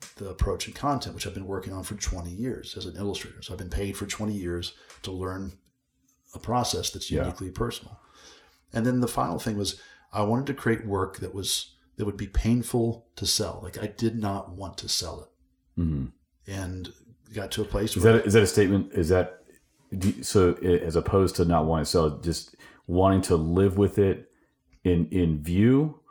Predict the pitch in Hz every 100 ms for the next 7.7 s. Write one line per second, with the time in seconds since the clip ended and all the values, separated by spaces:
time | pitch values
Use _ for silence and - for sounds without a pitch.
0 | - - - - 85 - 98 90 80 78
1 | 73 78 76 71 - _ _ 107 110 110
2 | 107 101 104 - - 90 - - - 113
3 | 104 95 123 104 120 113 117 - 104 -
4 | - - - - - 113 - - _ _
5 | _ - 135 120 - 104 104 - - 87
6 | 90 90 90 117 101 98 - - - 92
7 | - 85 - - 82 67